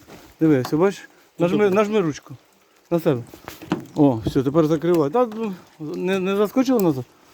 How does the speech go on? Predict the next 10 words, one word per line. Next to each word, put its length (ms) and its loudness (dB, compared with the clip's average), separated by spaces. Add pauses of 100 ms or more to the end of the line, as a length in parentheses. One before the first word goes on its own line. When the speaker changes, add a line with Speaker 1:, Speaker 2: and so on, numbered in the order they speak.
(480)
Speaker 2:
Та 120 -12
ні. 220 0
Speaker 1:
Бач, 160 4
заскочило, 580 -2
все, 120 -8
Speaker 2:
Та 60 -4
не 60 -2
Speaker 1:
бач? 100 -6
Speaker 2:
переживай. 400 -12
Speaker 1:
Нажми. 340 0